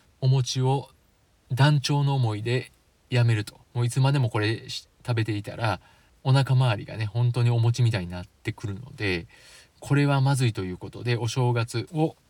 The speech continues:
過ぎたらお餅は買わないようにすると。まあ、そのお餅を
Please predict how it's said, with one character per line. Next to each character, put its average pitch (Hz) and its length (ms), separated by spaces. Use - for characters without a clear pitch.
過 - 140
ぎ 147 100
た 123 120
ら 87 180
お 135 60
餅 123 240
は 113 100
買 - 160
わ 143 120
な 127 120
い 67 100
よ 120 60
う 117 60
に - 40
す - 120
る - 80
と。 - 60
ま 135 80
あ、 117 60
そ 147 160
の 127 160
お 143 40
餅 143 300
を 139 260